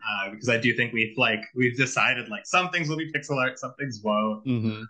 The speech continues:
Speaker 1: Um, and, and I think some folks might disagree with me. I, I think um, there are a number of things I think about. Um, one is, um, that I, I look at things in terms of, like,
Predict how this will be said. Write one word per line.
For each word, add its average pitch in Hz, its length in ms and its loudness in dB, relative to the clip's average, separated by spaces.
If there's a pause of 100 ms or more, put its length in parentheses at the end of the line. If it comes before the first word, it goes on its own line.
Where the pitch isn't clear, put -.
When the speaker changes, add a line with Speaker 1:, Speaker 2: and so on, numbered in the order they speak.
(100)
Speaker 1:
Um, 101 600 4
and, 107 360 2
and 107 100 -2
I 107 100 2
think 110 180 -2
some 107 240 -2
folks 107 340 -2
might 101 220 -2
disagree - 460 -4
with 101 160 -10
me. 101 100 -6 (140)
I, 139 180 2
I - 20 6
think 196 300 0 (540)
um, 120 460 2
there 139 100 2
are 147 40 4
a 135 40 2
number 110 260 0
of 131 80 0
things 131 260 -4
I 104 140 -2
think 120 200 -6
about. 147 440 2 (240)
Um, 101 300 -4
one 143 580 0
is, 117 880 -2
um, 101 880 -2 (840)
that 104 360 0 (800)
I, 113 580 2 (100)
I 123 320 0
look 135 200 0
at 156 120 -4
things 151 280 2
in 131 100 0
terms 123 360 0
of, 104 300 2 (580)
like, 113 220 0